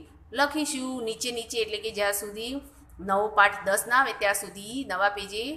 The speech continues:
એટલે કે ભાગ એક, બે એવું નામ આપવાનું નથી, સળંગ લખી જવાનું છે. તો આવજો વાલા વિદ્યાર્થી મિત્રો, મળીશું પાઠ નવના ભાગ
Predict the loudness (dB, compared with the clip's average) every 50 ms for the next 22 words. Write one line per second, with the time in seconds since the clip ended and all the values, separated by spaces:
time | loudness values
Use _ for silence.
0 | -10 -14 -20 -20 -20 _ -16 -12 -12 -12 -10 -8 -8 -6 -2 -2 -2 -2 -2 -4
1 | -8 -10 -8 0 4 4 4 4 2 0 -6 -6 -6 -6 -6 -6 -6 -6 -4 -2
2 | -2 0 0 0 -2 -2 0 -2 -2 -2 -2 -6 -8 -6 -4 -2 -2 0 -2 -2
3 | -2 -2 -4 -6 -6 -10 -14 -10 -8 -8 -8 -8 -8 -10 -10 -8 -6 -4 -4 -4
4 | -4 -6 -10 -16 -20 -20 -20 -20 -20 _ -8 -4 -4 -4 -4 -4 -10 -16 -20 -20
5 | -20 -20 _ _ -12 -6 0 4 4 4 4 2 0 2 2 2 2 2 -2 -4
6 | -6 -4 -2 -2 -2 -2 -4 -10 -10 -10 -10 -8 -4 -2 -2 -2 -4 -6 -12 -20
7 | -20 -20 -14 -6 -2 0 0 2 2 0 0 0 0 0 0 -2 -4 -4 2 6
8 | 8 10 10 10 8 6 4 -2 -2 2 2 2 4 4 2 4 6 6 4 4
9 | 2 0 0 2 4 6 8 8 8 8 6